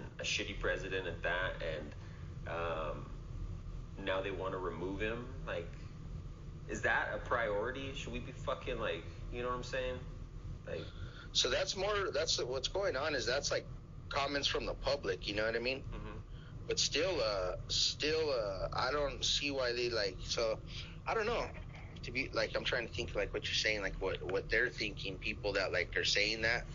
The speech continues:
Speaker 1: Mm-hmm.
Speaker 2: like, what do they think it's gonna change, or, like, what, I don't know. I don't, I just think, uh, to me, I, I think it's just, that's a prime example of social media, social media being blown out of proportion and using it just totally unnecessarily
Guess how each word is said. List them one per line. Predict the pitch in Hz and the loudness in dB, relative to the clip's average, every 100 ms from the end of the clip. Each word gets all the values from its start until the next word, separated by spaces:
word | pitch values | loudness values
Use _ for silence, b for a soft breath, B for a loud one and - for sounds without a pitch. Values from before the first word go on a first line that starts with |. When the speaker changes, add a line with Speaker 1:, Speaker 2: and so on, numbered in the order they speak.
| B B | B B
Speaker 1:
Mm-hmm. | B B - | B B -2
Speaker 2:
like, | - | 0
what | 107 110 | 2 0
do | 120 98 | 0 2
they | 101 | 2
think | 107 113 113 | 2 0 0
it's | - | 0
gonna | 110 98 | 0 2
change, | - 107 107 110 107 | 4 4 4 2 2
or, | 95 | 2
like, | 85 - | 0 2
what, | 92 95 | 2 2
I | 101 | 2
don't | 131 131 | 2 2
know. | 147 120 | 2 0
I | 98 | 0
don't, | 104 104 98 | -2 -2 0
I | 98 | 0
just | 110 - - | 0 0 -2
think, | - - 87 | -4 -4 -2
uh, | 92 - | -2 0
to | 123 | -2
me, | 110 139 160 151 - | 2 2 2 0 -4
I, | - - - - - 117 | -4 -6 -6 -8 0 0
I | |
think | - 131 123 | 0 0 2
it's | 120 - | 2 2
just, | 110 - - B B B B - | 4 2 0 B B B B -2
that's | 117 123 | 2 2
a | |
prime | - 117 123 | 4 4 4
example | 107 - 110 127 113 101 | 4 4 4 2 2 4
of | 92 | 4
social | - 107 - 101 | 4 4 2 2
media, | 104 110 98 92 92 - - | 2 2 2 2 2 0 -2
social | - 139 135 143 | 0 2 2 2
media | 135 131 120 | 2 2 2
being | 120 117 | 2 0
blown | 101 107 113 | 2 2 4
out | 110 | 2
of | - | 0
proportion | - - 107 107 107 98 | -4 0 2 4 4 2
and | 95 | 2
using | 107 107 107 | 2 2 2
it | 104 95 | 2 2
just | 95 92 | 0 0
totally | 104 104 98 101 | 2 2 0 0
unnecessarily | 92 92 98 - 92 90 95 87 | 2 2 2 2 2 2 2 -2